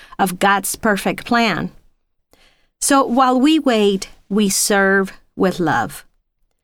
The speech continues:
When Jesus finished washing the feet of the disciples, he said to them, "If I, your Lord and Master, have washed your feet, you also should wash one another's feet. I have set an example for you so that you do the same as I have done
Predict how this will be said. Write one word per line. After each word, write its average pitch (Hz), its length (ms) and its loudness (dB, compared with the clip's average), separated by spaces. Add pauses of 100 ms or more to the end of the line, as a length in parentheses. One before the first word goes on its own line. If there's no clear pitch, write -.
(440)
When 247 140 2
Jesus 320 360 0
finished 247 460 -2
washing 196 340 0
the 180 80 0
feet 202 400 -2
of 196 140 -4
the 175 80 -2
disciples, 156 720 -4 (160)
he 254 100 2
said 226 300 0
to 196 80 -2
them, 147 340 -2 (480)
"If 220 180 -2
I, 262 340 4
your 180 280 0
Lord 220 320 2
and 185 180 2
Master, 196 460 -2
have 160 280 -4
washed 190 280 0
your 175 100 0
feet, 233 440 -2 (420)
you 277 220 4
also 240 440 2
should 269 220 0
wash 156 420 0
one 185 200 2
another's 208 440 0
feet. - 380 0 (400)
I 196 60 2
have 185 180 0
set 226 260 0
an 262 120 4
example 233 500 0
for - 160 -2
you 160 260 2
so 202 220 0
that 175 260 0
you 220 200 2
do 254 220 2
the 247 100 0
same 165 600 -2
as 190 140 -2
I 185 60 2
have 190 200 0
done 226 220 2